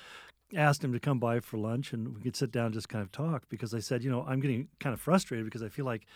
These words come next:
no matter what I say, you always resist me." And he says, "Well, I feel like it's my position to give the other <laughs> side of the argument."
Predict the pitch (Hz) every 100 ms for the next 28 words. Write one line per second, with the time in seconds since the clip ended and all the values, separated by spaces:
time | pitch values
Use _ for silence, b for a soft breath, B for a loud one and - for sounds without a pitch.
0 | B B B B - 131 135 127 127 120
1 | 107 - 139 117 110 117 110 98 104 101
2 | 170 - 107 107 107 117 110 127 123 123
3 | 143 - 143 117 - - 127 120 110 113
4 | 107 113 104 117 101 113 104 - - 113
5 | 104 113 160 127 95